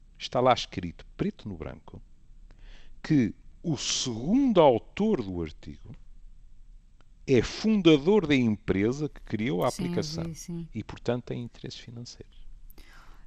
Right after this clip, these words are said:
Speaker 1: Ora, isto hoje em dia
Speaker 2: Não é uma surpresa também, diga-se.
Speaker 1: Pois, mas hoje em dia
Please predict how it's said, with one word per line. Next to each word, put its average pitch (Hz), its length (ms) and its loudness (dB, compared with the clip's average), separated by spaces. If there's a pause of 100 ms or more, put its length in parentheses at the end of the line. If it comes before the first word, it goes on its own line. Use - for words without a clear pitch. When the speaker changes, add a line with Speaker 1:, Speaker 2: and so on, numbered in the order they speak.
(160)
Speaker 1:
Ora, 92 180 2
isto 139 360 4
hoje 98 180 4
em 92 140 0
dia 190 120 2
Speaker 2:
Não 202 200 4
é 196 100 4
uma 202 160 4
surpresa 208 720 2
também, 180 480 2
diga-se. 175 200 2
Speaker 1:
Pois, 196 320 10
mas 98 260 6 (100)
hoje 214 380 12
em 131 220 6
dia 92 560 -2